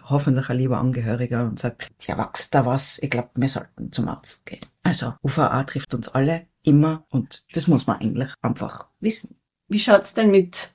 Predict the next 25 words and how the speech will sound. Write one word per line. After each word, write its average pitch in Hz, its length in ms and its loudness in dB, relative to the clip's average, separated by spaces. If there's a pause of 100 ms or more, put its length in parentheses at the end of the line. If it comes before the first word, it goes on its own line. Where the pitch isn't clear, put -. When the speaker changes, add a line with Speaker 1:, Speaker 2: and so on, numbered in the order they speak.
Speaker 2:
Lichtschutzfaktoren 165 1160 0
aus? 147 240 -4
Da 185 120 -4
gibt's 180 260 0
ja 175 80 4
immer 185 200 6
wieder 180 220 2
so 175 220 -2
die 165 160 -4
Aussagen, 196 720 0 (360)
Lichtschutzfaktor 190 920 4
fünfzig 233 880 2
ist 202 260 0
das 185 140 0
Minimum, 196 400 6
das 185 200 4
man 175 120 4
verwenden 180 440 4
sollte 208 460 2
quasi. 175 720 6 (260)
Am 175 140 -2
besten 196 300 4
immer 202 180 8
das 180 180 4
Höchste. 247 600 2